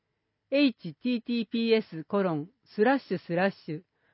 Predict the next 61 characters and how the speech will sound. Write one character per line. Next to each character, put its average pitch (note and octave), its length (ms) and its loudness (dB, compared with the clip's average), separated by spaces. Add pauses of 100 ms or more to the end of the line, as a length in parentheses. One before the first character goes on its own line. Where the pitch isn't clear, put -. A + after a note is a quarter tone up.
(140)
ダ F#3 160 2
ブ A#3 100 2
リ C4+ 180 2
ュ - 20 -6
ダ B3+ 160 4
ブ A3 80 0
リ F3+ 120 0
ュ D#3+ 40 -4
ダ G3+ 140 4
ブ F3 80 -8
リ E3+ 140 -2
ュ - 40 -4
ド D#3+ 140 -4
ッ - 40 -8 (160)
ト E3 240 -2 (500)
エ F#3+ 120 -4
ス A#3+ 180 -4
シ B3 360 -2
ー D3 80 -4
エ E3 100 0
ス - 180 -10
エ G#3+ 300 4
ー C#3 120 -8
ジ F3+ 100 -6
ー A3 220 -2
エ G3 320 0
ー - 100 -8
エ E3+ 40 2
ム A#3 260 2
ア A3 80 2
イ D#3 200 -2 (340)
エ G3+ 120 6
イ G3 100 0 (100)
チ B3+ 120 -4
エ A3 300 4
ー D#3+ 60 -8
ア F#3+ 120 2
ー A3 80 4
ル A3+ 140 0
エ F3+ 300 0
ー - 20 -20
ド E3 120 -2
ッ - 40 -4 (120)
ト F3+ 260 0 (420)
シ B3+ 240 2
ー B3+ 80 8
オ B3 180 6
ー - 20 -10
エ A3 120 2
ム E3+ 220 0
ス - 160 -8
ラ A3+ 120 4
ッ A3+ 40 0
シ - 200 -12
ュ D3 100 -6 (200)
か E3+ 120 -4
ら E3+ 200 -2 (200)
電 G#3 300 4
子 A3 180 -8
申 G3+ 280 -2
請。 D3+ 340 -8